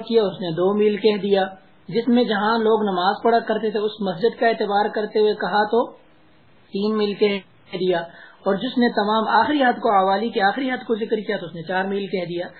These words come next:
تو اس وجہ سے یہ تھوڑا سا اختلاف ہوا کہ دو میل، تین میل یا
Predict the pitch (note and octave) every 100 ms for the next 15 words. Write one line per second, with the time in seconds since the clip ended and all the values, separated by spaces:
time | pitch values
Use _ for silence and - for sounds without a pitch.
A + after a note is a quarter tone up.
0 | - - - D4 - C4 B3 A#3+ A3 G#3+
1 | G#3 G#3 G#3+ G3+ F#3+ F#3+ F3 F3 F#3 F3
2 | G3 G3 F#3 E3+ F3+ F3+ F#3+ A3 B3+ C4
3 | - F#3+ G3 F#3+ A3 D4 - _ F#3